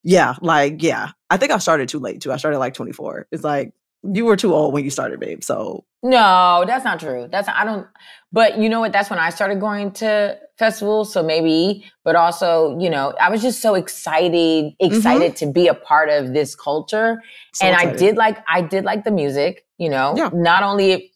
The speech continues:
Speaker 2: if it's house music, but also, you know, hip hop and rap. I'm,
Speaker 1: Yeah.
Speaker 2: um, I think there was one where I went to, was it, like, Exhibit was performing? Like, it was just,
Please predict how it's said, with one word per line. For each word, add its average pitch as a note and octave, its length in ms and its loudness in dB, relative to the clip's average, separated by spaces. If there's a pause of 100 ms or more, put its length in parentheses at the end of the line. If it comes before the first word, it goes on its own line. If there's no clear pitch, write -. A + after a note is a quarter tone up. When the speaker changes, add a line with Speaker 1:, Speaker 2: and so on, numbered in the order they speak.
Speaker 2:
if F3 140 -2
it's E3 120 -4
house E3+ 220 0
music, D#3 240 -4
but D3 140 -2
also, D#3+ 580 0
you F3 100 -4
know, D3+ 120 -2
hip D#3 240 -4
hop E3 180 0
and E3+ 100 2
rap. C3+ 320 0
I'm, C#3+ 260 -2 (140)
Speaker 1:
Yeah. C#4+ 180 -8 (220)
Speaker 2:
um, D3+ 380 2
I E3+ 100 -2
think B3+ 180 0
there D4+ 100 2
was G#3 140 4
one E3 260 0
where E3 120 4
I D#3+ 40 4
went D3+ 240 -2
to, E3 180 0
was D3 180 0
it, D3+ 120 0
like, C3+ 260 -4 (920)
Exhibit F3 840 6
was G#3 160 -2
performing? A#3+ 640 -2
Like, G#3 120 0
it B3 140 4
was A3 80 0
just, B3+ 220 -2